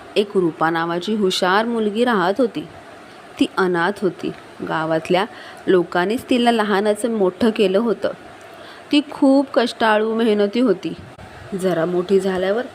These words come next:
ती कामं करून पोट भरू लागली. ती एकटीच राहायची.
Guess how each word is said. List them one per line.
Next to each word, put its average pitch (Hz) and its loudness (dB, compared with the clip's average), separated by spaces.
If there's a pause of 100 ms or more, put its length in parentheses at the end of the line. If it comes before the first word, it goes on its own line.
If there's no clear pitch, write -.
(160)
ती 220 -2
कामं 175 0
करून 214 -2 (360)
पोट 247 4
भरू 214 2
लागली. 156 0 (1400)
ती 262 2
एकटीच 226 0
राहायची. 170 -2